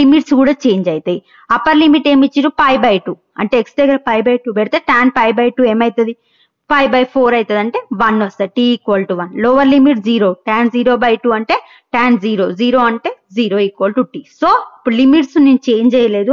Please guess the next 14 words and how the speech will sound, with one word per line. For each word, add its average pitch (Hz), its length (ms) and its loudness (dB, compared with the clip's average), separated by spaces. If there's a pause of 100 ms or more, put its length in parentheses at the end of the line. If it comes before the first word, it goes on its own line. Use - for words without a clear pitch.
అందుకే 208 300 -2 (120)
మిస్టేక్ 220 480 -10
చేంజ్ 190 240 -8
చేసినాను 185 400 -8
ఇక్కడ. 240 140 -4 (500)
అంటే 214 140 0 (100)
లోవర్ 254 300 2
లిమిట్ 254 280 2
జీరో 240 160 0 (100)
రాసుకోవాలి, 240 460 -2
అప్పర్ 220 240 -4
లిమిట్ 240 300 -4
వన్ 196 200 -4
రాసుకోవాలి. - 420 -10